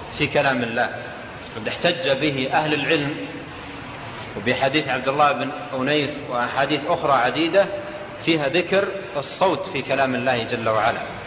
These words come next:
فهنا قال: "إذا تكلم الله بالوحي سمع صوته أهل السماء"،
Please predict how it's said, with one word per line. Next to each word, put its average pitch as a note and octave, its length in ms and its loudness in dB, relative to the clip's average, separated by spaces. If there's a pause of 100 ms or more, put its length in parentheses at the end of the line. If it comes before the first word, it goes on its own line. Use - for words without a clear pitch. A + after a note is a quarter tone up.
(580)
فهنا F3+ 280 6
قال: F#3+ 380 4
"إذا D#3 180 2
تكلم D3+ 640 0
الله C3+ 580 2
بالوحي F3+ 480 2 (680)
سمع C#3+ 500 2
صوته A2+ 500 0 (1900)
أهل C3 180 4
السماء"، A2 440 0